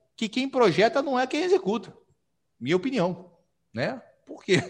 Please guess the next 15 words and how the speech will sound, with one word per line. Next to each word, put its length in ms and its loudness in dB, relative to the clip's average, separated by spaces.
<laughs> 680 -6
Se 160 0
eu 100 8
projeto 540 6
e 120 8
executo, 580 0
gente, 360 -4
o 60 -14
que 220 -8
a 40 -2
gente 220 -6
na 120 -2
história 280 0
da 100 -2
engenharia 640 2